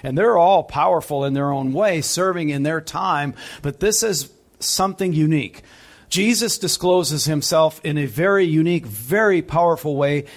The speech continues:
in every chapter of this book, in every verse of this book. So it's for us to find out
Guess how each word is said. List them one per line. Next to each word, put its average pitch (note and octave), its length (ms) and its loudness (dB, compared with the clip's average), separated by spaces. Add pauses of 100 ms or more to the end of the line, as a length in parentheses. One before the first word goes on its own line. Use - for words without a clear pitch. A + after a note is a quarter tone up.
(140)
in D3+ 260 -2 (160)
every G3 600 0 (880)
chapter E3+ 420 -2
of A#2 80 -8
this C3+ 140 -6
book, D3 240 -8
in D3+ 120 -8
every F#3+ 280 -2
verse D3 420 -2
of C3+ 160 -8
this B2+ 180 -6
book. B2 360 -8 (560)
So - 480 0 (160)
it's - 260 -2
for - 400 -4
us F3+ 480 0 (680)
to E3 200 2
find D#3 460 -2
out C3+ 320 2